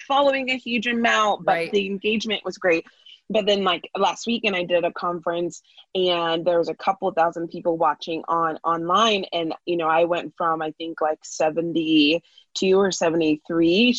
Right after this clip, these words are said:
Speaker 1: like, straight to seventy-four K just from the audience
Speaker 2: The one.
Speaker 1: alone, like, watching. So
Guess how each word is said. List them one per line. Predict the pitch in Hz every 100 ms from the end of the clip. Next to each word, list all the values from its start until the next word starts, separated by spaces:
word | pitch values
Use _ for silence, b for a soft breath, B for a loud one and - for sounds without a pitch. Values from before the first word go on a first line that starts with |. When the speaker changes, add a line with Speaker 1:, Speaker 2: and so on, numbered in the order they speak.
| -
Speaker 1:
like, | 170 -
straight | - - 196 190 -
to | 190
seventy-four | 180 165 170 160 170 160
K | - 160 156 156 165
just | 202 175 - -
from | 196 180
the | 165 147 -
audience | 175 175 165 160 160
Speaker 2:
The | -
one. | 170 156
Speaker 1:
alone, | 156 156 160
like, | 160 -
watching. | 180 170 170 170 135
So | - 202 185